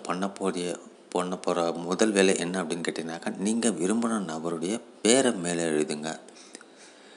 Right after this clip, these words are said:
நல்லா பளிச்சுன்னு தெரிய-, தெரியிற மாதிரி மேலே எழுதுங்க. அது கீழே நாங்க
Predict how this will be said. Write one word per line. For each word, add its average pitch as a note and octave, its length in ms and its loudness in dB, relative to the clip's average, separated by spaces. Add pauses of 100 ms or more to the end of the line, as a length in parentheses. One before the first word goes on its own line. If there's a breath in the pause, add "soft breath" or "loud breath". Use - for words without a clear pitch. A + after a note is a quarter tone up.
(340 loud breath)
நல்லா G2+ 300 2
பளிச்சுன்னு F#2 440 2
தெரிய-, E2 520 0 (120)
தெரியிற E2+ 320 6
மாதிரி F2 280 0
மேலே E2+ 220 0
எழுதுங்க. D#2 320 -2 (180)
அது - 240 0
கீழே G#2 300 2
நாங்க D#2+ 260 -6